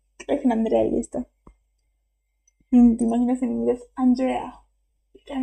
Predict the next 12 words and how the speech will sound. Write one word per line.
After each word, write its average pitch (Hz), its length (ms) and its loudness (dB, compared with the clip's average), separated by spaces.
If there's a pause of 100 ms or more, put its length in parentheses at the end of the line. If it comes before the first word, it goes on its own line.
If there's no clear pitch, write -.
(100)
Porque 254 200 -6
Andrea. 233 640 -4 (2250)
Sí, 277 320 2
se, - 180 -8
se, - 380 -6
se - 220 -4
dan 302 120 4
cuenta 277 220 8
que 226 80 4
divago 214 300 6
demasiado, 208 420 0
¿verdad? 185 240 0